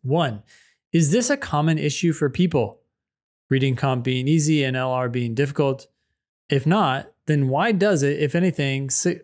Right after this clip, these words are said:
oh, what does it, if anything, signal to you?" Well, we already told you what we're suspecting here. And I, I think it actually makes sense because, um, if you're going a little too fast in reading comp, you can get away with that on some level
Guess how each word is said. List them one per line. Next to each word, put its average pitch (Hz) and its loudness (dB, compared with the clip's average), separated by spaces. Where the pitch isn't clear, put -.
oh, 143 0
what 156 0
does 190 2
it, 135 0
if 139 -2
anything, 139 -2
signal 147 0
to - -4
you?" 139 2
Well, 127 -2
we 135 2
already 135 0
told 127 -2
you 123 -2
what 127 -4
we're 135 -2
suspecting 127 -6
here. 120 -2
And 135 -2
I, 175 -2
I 233 0
think 320 0
it 302 2
actually 226 2
makes 165 2
sense 147 -2
because, 151 -2
um, 147 -2
if 208 0
you're 240 2
going 190 2
a 147 2
little 185 4
too 202 0
fast 165 -2
in 147 0
reading 147 0
comp, 165 -2
you 143 0
can 160 -2
get 151 2
away 131 0
with 165 -2
that 165 -2
on 147 -2
some 143 0
level 180 0